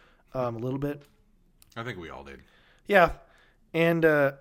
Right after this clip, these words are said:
Speaker 1: I listen to some fan podcasts, and, uh, like, not fan, they're, like, beat writers, but, like, they, it's definitely, like, there are fans of the team, like,
Speaker 2: Mm-hmm.
Speaker 1: also write for them. And this guy, he, he was, like, saying, like, "We,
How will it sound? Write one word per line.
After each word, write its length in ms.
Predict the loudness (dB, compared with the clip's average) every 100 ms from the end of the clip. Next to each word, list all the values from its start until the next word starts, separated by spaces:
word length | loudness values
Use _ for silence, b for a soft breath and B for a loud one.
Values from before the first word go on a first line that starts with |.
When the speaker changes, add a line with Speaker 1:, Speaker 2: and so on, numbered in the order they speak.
| _
Speaker 1:
I 100 | -2
listen 240 | -2 -4 -4
to 40 |
some 180 | -4 -6
fan 340 | -6 -4 -4
podcasts, 640 | -2 -2 -2 -4 -4 -8 -14 -18 -20 -14
and, 300 | -10 -8 -8
uh, 220 | -8 -8 -12 _ _ _ _ _ _ -10
like, 340 | -8 -8 -8
not 200 | -4 -4
fan, 280 | -4 -12 -12
they're, 140 | -6 -4
like, 180 | -4
beat 180 | -6 -8
writers, 380 | -4 -4 -2 -4
but, 180 | -4 -8
like, 180 | -10 -8
they, 160 | -8 -10 -10
it's 180 | -8 -2
definitely, 380 | 0 0 -2 -6
like, 240 | -8 -8
there 180 | -4 -4
are 40 |
fans 420 | -4 -10 -12 -12
of 80 | -12
the 80 | -14
team, 340 | -16 -14 -14 -16 -18
like, 240 | -18 -18
Speaker 2:
Mm-hmm. 100 | -12
Speaker 1:
also 300 | -10 -8 -6
write 260 | -6 -6 -8
for 100 | -8
them. 260 | -6 -6 -10 b b b b b b b b b b b _
And 380 | -2 0 0 -4 -10 _ _ _ _ _ _ _ _
this 300 | 0 2 2
guy, 300 | 0 0 2
he, 200 | 0 -2
he 260 | -2 -2 0
was, 200 | 0 0
like, 160 | -6
saying, 300 | -6 -6 -4 -4
like, 180 | -6
"We, 360 | -4 -4 -6 -12